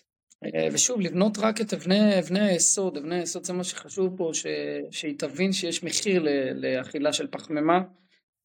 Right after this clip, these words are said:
אה, הוא מחיר, הוא מחיר לא קל, הוא מחיר לא קל, וצריך לצעוק אותו, צריך, צריך להגיד אותו, אנחנו חד משמעית אומרים את זה,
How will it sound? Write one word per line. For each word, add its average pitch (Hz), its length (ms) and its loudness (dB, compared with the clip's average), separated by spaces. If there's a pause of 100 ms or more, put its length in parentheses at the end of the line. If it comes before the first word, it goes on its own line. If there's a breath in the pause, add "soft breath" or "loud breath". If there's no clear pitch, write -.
(140)
אה, 147 640 2
הוא 139 160 0
מחיר, 196 520 2 (120)
הוא 156 140 -2
מחיר 196 340 0
לא 185 180 4
קל, 196 240 6 (320)
הוא 156 80 -12
מחיר 180 260 0
לא 180 140 4
קל, 185 280 4
וצריך 151 340 -6
לצעוק 190 320 -2
אותו, - 180 -8
צריך, - 280 -8 (100)
צריך - 200 -6
להגיד 175 260 6
אותו, 220 220 2
אנחנו 156 480 -2
חד 170 100 0
משמעית 151 340 -6
אומרים 156 300 0
את 214 100 4
זה, 226 120 2